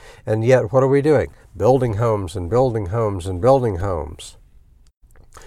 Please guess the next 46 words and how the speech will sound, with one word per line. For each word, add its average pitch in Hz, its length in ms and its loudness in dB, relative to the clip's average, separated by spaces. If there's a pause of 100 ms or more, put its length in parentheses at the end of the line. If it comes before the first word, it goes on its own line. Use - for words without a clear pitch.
Why 120 300 4
are 139 100 8
we 143 140 4
building 135 360 0
homes? 139 400 -2
Well, 139 220 2
because 127 420 -2
these 131 220 -4
people, 139 560 0
they, 120 240 2
they 117 140 0
built 170 260 2
this 165 160 2
factory 151 560 0
and 117 100 -4
these 120 140 -4
people 131 320 -4
needed 127 280 -4
to 110 60 -6
move 127 380 2
close 120 300 -2
to - 80 -10
the 98 80 -8
factory. 135 480 -2
But 85 180 -8
why 92 160 0
did 95 140 -2
they 113 80 4
build 123 260 2
a 123 60 2
factory? 151 580 -4 (640)
Well, 113 260 2 (160)
maybe 107 320 -4
they 127 140 -2
built 104 260 -4
the 113 80 -10
factory 107 540 -4
for - 120 -8
the 101 100 -6
military-industrial 117 1040 -2
complex. 87 580 -10
Well, 107 180 -2
we 123 140 -4
don't 185 180 -2
need 151 200 -6
that. 107 380 -2